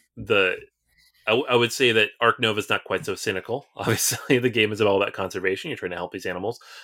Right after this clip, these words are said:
but you're also trying to take into account, like, when you place animals out, how they're interacting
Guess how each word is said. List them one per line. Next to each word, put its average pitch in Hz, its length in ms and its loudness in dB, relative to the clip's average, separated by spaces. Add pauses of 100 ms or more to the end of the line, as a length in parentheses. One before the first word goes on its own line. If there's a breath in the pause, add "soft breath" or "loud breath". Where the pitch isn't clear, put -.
(160 loud breath)
but 143 60 0
you're 170 100 4
also 185 200 2
trying 180 220 2
to 165 80 0 (400)
take 156 240 0
into 139 460 0
account, 120 420 2 (100)
like, 104 200 0 (460 soft breath)
when 113 220 2
you 123 100 2
place 135 360 -2
animals 107 340 2
out, 95 300 -2 (100)
how - 320 0
they're 117 160 4
interacting 98 580 0